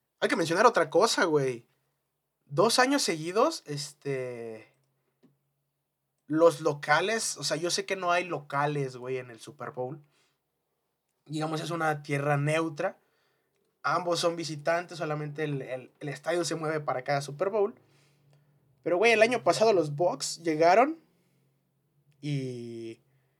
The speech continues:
y perdieron, güey. No, no es cierto, ganaron, güey. Y ganaron,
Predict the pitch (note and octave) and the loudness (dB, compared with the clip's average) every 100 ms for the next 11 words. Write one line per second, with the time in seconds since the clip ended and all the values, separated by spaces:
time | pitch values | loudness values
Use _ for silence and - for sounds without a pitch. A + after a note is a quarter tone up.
0 | _ _ _ _ _ _ _ _ _ _ | _ _ _ _ _ _ _ _ _ _
1 | _ _ _ _ _ _ _ _ _ _ | _ _ _ _ _ _ _ _ _ _
2 | _ _ _ _ _ _ _ _ _ _ | _ _ _ _ _ _ _ _ _ _
3 | _ _ _ _ _ _ _ D#3 D3 - | _ _ _ _ _ _ _ -8 -8 0
4 | C#3 - C3 A3+ E3+ B2 - _ _ _ | 0 0 2 2 2 -2 -10 _ _ _
5 | _ _ _ - A#2 A#2 B2 B2+ A#2 C3 | _ _ _ -14 -10 -6 -6 -2 -2 0
6 | B2+ A#2 A2+ - _ _ _ _ D3 D3+ | -2 -4 -10 -16 _ _ _ _ -4 0
7 | D#3 G3+ A#3 C4 | 4 4 4 0